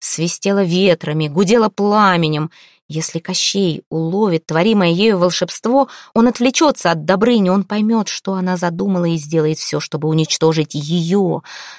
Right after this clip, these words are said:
Но тогда случится то, чего она опасалась. Её сильный, ловкий сын сможет победить бессмертного,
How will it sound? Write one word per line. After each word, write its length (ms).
Но 100
тогда 300
случится 460
то, 120
чего 280
она 160
опасалась. 800
Её 220
сильный, 380
ловкий 300
сын 320
сможет 460
победить 460
бессмертного, 800